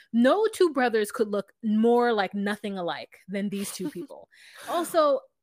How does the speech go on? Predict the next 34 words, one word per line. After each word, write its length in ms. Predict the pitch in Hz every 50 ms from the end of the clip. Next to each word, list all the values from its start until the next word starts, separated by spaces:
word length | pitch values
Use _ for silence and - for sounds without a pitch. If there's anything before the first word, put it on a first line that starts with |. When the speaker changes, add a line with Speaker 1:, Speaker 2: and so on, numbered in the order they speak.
| -
Speaker 1:
uh, 100 | 254 240 226
his 220 | - 302 269 -
teeth 340 | - - 262 254 294 320 320 269
are 120 | - 226 208
like 240 | 202 196 196 196 214
m-, 100 | 196 - _ _ _ _ _ _ _ _ _ _ _ _ _ _ _ _ _ _ _ _ - 226 220
Speaker 2:
There's 140 | 208 202 202
some 120 | 226 214
Speaker 1:
uh, 20 | 196
Speaker 2:
problems, 440 | 202 180 160 160 147 139 160 - -
some 100 | 175 180
problems. 400 | - 147 147 - - 147 175 -
Speaker 1:
yeah, 240 | 214 220 208 190 -
it's, 140 | 226 233 196 -
it's 220 | 269 226 - 214 196
just 380 | 180 185 254 269 269 - -
like 520 | 277 247 240 226 214 208 208 - - _ _ _ _ _ _ 180 - _ -
Osama 460 | 208 202 - - 208 185 170 160 156
to 80 | - 180
me, 180 | 160 151 139
and 100 | 117 180
I 60 | 190 180
can't, 500 | - - 226 208 190 185 165 - - - -
it's, 240 | 190 175 - - -
it's 140 | 190 196 -
a 40 | 190
lot 240 | 180 180 170 160 170
going 220 | 175 170 156 131 117
on. 160 | 104 - - _ _ - - - - -
Okay, 220 | - 233 247 208 180
explain 320 | 185 - - - 254 254 254
what 80 | 254
he's 140 | 226 220 180
eating. 260 | 180 - - 170 175